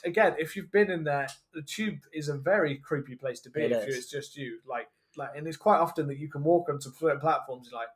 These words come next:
Speaker 1: "I am all by myself here." If
Speaker 2: Especially
Speaker 1: some-
Speaker 2: late at night.
Speaker 1: Yeah, if someone walked it, and then sometimes you get onto a tube, and I'm sure if in America, if you've got subway, you've got the same feeling, like, in the middle of the night just being on there, but it's literally a really creepy feeling to be like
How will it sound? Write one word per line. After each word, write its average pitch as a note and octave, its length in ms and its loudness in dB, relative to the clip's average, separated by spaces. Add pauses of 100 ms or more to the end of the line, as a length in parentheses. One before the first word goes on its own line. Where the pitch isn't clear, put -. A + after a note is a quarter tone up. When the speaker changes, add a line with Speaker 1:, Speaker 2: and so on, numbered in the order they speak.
(120)
Speaker 1:
"I E3+ 120 -6
am B2+ 120 -12
all C#3 160 -10
by C#3 200 -4
myself C#3 380 -4
here." A2 60 -10
If A2 60 -8
Speaker 2:
Especially C4 300 4
Speaker 1:
some- G#3+ 60 2
Speaker 2:
late C3+ 160 6
at A2+ 100 -2
night. G#2 200 -10 (100)
Speaker 1:
Yeah, G#3 280 6
if E3 120 -6
someone A3+ 340 2
walked G3+ 260 6
it, B2 100 -4
and D3+ 100 -4
then E3 80 0
sometimes E3+ 380 2
you D3+ 60 -4
get D#3+ 100 4
onto D3 140 0
a C#3+ 80 0
tube, D3 220 -2
and D3 80 0
I'm C#3+ 80 -2
sure D#3 260 6
if C#3 160 -6
in D3 120 -4
America, C3+ 320 -2
if C3+ 120 -10
you've C3 120 -8
got C3 180 -4
subway, B2 340 -2
you've B2+ 160 -12
got C3 140 -6
the - 80 -14
same C3 240 -4
feeling, A#2 380 -8
like, A2+ 180 -6
in B2+ 60 -20
the B2 60 -20
middle B2+ 200 -12
of B2 100 -8
the B2+ 80 -12
night B2 220 -10
just B2 160 -20
being B2+ 180 -10
on B2 140 -12
there, B2+ 220 -2
but A2 100 -4 (460)
it's C#3+ 280 0
literally E3 400 4
a C3 60 -4
really D#3+ 360 10
creepy D3 240 0
feeling D3 220 4
to B2 60 -4
be A#2+ 80 -2
like A2+ 180 -2